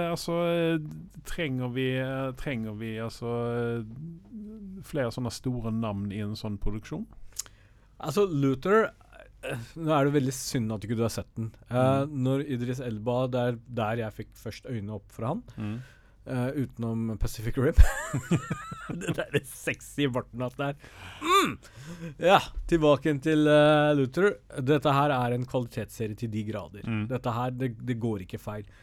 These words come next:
Speaker 2: Men dette er en britisk serie, men deretter en budsjett for en britisk serie også.
Speaker 1: Det er vel en B B C-produksjon, er det vel?
Speaker 2: Ja.
Speaker 1: Til og med.
Speaker 2: Ja, men det er veldig høy kvalitet. Altså, du
Speaker 1: Mm.
Speaker 2: har britiske skuespillere rundt det hele, så, men det er ikke noe sånn, wow, nå husker ikke jeg, eh, det eneste store kjente navnet i Luther er jo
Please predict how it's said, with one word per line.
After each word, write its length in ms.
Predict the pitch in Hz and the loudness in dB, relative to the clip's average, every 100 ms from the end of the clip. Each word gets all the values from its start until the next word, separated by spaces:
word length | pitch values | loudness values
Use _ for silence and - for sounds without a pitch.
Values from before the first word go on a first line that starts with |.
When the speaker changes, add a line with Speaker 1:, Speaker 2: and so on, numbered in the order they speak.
| - - | -12 0
Speaker 2:
Men 240 | 147 156 | 0 2
dette 160 | 139 147 | 0 0
er 80 | 135 | 0
en 80 | 120 | 0
britisk 440 | 107 - 123 - | -4 -6 -8 -8
serie, 380 | - 113 120 170 | -2 0 0 -2
men 160 | 147 123 | 0 0
deretter 460 | 110 104 - 113 | 0 -2 -4 -4
en 80 | 110 | -4
budsjett 400 | 110 - - 107 - - - - - - - | -4 -6 -8 -10 -12 -20 -20 -18 -20 -16 -6
for 80 | 117 | -4
en 120 | 107 | -4
britisk 260 | 104 - 127 | -8 -10 -8
serie 260 | - 117 117 | -4 -2 -2
også. 300 | - 160 262 - | -2 -2 -4 -4
Speaker 1:
Det 80 | 127 | -2
er 20 | 135 | 0
vel 80 | 139 | 2
en 60 | 135 | 2
B 80 | 123 | 0
B 80 | |
C-produksjon, 680 | 123 127 104 101 104 - 170 180 | 0 -2 -2 -2 -2 -6 -6 -6
er 80 | |
det 100 | 151 147 | -4 -4
vel? 80 | 139 180 | 0 4
Speaker 2:
Ja. 140 | 147 | 4
Speaker 1:
Til 140 | 139 113 | 4 0
og 80 | |
med. 80 | 110 | 0
Speaker 2:
Ja, 80 | 120 | 0
men 80 | 139 | 4
det 60 | 151 | 4
er 60 | |
veldig 180 | 143 139 123 | 4 4 2
høy 80 | 123 | 0
kvalitet. 380 | - 113 107 - | 0 -2 -4 -6
Altså, 140 | 117 | -2
du 60 | 113 | 0
Speaker 1:
Mm. 60 | 101 | 0
Speaker 2:
har 80 | 92 | -4
britiske 340 | - - - | -8 -14 -14
skuespillere 460 | - - 92 92 87 | -14 -12 -12 -10 -10
rundt 160 | 87 | -12
det 140 | 92 92 | -10 -8
hele, 300 | 104 92 113 | -6 -6 -6
så, 140 | 123 127 | -2 0
men 240 | 117 120 131 - - - | 0 -2 -4 -8 -18 -2
det 80 | 147 | 0
er 80 | 143 | 0
ikke 100 | 147 | 0
noe 80 | |
sånn, 140 | 151 143 139 - 131 117 117 120 | 0 0 -6 -12 -8 -6 -4 -2
wow, 320 | 135 127 135 139 | 0 0 -4 -4
nå 140 | 135 | -2
husker 400 | 143 - - 110 | -4 -6 -10 -12
ikke 240 | - 139 | -6 -4
jeg, 420 | 120 117 123 127 123 | -2 -2 -2 -2 -2
eh, 640 | 123 123 123 135 - 82 | -4 -6 -8 -12 -18 -12
det 220 | 123 139 | -6 -2
eneste 320 | 139 120 - 131 | -2 -2 -4 -6
store 320 | - 131 117 | -2 -2 0
kjente 320 | 143 113 131 | -2 -4 -2
navnet 480 | 131 107 104 117 135 | -2 -2 -2 -4 -2
i 80 | 123 | -2
Luther 400 | 117 104 135 127 | -2 -4 -4 -2
er 160 | 110 | -2
jo 100 | 113 | -2